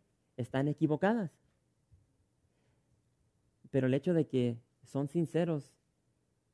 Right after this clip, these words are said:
eso no los va a justificar de que siguen adorando cosas hechas de oro, cosas hechas de plata, de bronce, de piedra y de madera.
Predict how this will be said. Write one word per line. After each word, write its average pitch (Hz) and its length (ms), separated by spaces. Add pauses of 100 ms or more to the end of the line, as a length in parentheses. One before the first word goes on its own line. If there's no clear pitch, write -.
(680)
eso 131 240
no 135 240 (260)
los 123 180
va 131 60
a 120 60
justificar 117 640 (840)
de 123 120
que - 100
siguen 127 320
adorando 117 520 (1300)
cosas 139 440 (140)
hechas 123 380
de 113 200 (460)
oro, 160 320 (1120)
cosas 127 340
hechas 127 380 (280)
de 120 120
plata, 135 360
de 135 100
bronce, 127 300
de 123 100
piedra 131 280
y 131 40
de 127 60
madera. 120 420